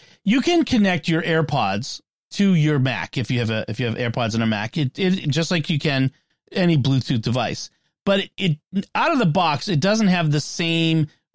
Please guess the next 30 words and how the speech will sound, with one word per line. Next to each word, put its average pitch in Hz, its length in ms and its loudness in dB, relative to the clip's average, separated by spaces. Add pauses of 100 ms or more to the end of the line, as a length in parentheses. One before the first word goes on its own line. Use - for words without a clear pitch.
nice 160 520 0
functionality 135 680 0
that 131 120 0
it 120 80 -2
does 127 300 -2
when 131 200 0
you 123 120 0
connect 135 380 -4
it 120 80 -4
to 143 100 -4
your 117 220 -2 (120)
iPhone 156 680 2
or 131 180 0
your 123 140 0
iPad. 110 500 -4 (320)
You 147 80 -2
know, 131 160 0
the, 135 160 0
it 139 240 -2
gets 147 180 -2
that 139 120 -2
little 127 140 -2
thing 170 180 0
that 160 120 0
pops 160 320 -2
up 147 220 -2
that, 135 220 -2
on 131 120 0
the 123 100 -2
screen, 202 600 0